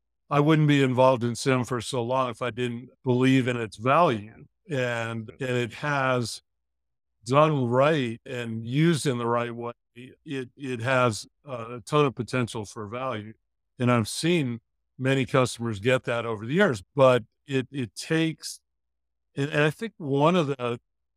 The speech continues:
one of the challenges is, and I think both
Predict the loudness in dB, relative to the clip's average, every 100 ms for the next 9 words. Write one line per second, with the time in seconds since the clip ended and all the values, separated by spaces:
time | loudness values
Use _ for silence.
0 | _ -10 0 2 4 2 0 -2 0 0
1 | 0 0 0 -4 -10 -12 -2 0 2 -2
2 | -10 _ _ _ _ -8 0 0 0 -4
3 | -2 4 4 2